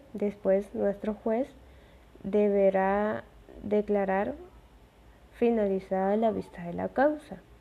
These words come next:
y dictará la resolución definitiva en la misma audiencia. Luego,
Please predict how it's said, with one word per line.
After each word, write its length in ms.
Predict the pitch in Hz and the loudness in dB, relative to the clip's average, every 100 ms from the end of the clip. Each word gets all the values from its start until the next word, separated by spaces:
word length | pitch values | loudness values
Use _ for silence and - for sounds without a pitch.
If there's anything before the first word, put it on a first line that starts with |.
| - - - - | -20 -20 -20 -14
y 180 | - 262 | -2 0
dictará 500 | 254 262 262 233 226 | 0 -2 0 0 2
la 140 | 208 | 2
resolución 720 | 202 214 214 196 196 190 190 190 | 0 -2 -2 -2 -2 -2 -2 -2
definitiva 720 | 190 196 202 196 214 202 226 - | -2 0 2 2 0 0 -2 -4
en 140 | 202 196 | -6 -6
la 80 | 185 | -6
misma 320 | 175 - 190 | -12 -6 -2
audiencia. 680 | 196 208 269 311 - 190 - - - - - - - - - | 0 2 2 2 -4 -8 -8 -20 -20 -20 -20 -20 -20 -20 -10
Luego, 600 | 190 202 196 190 208 240 | 0 6 6 6 4 2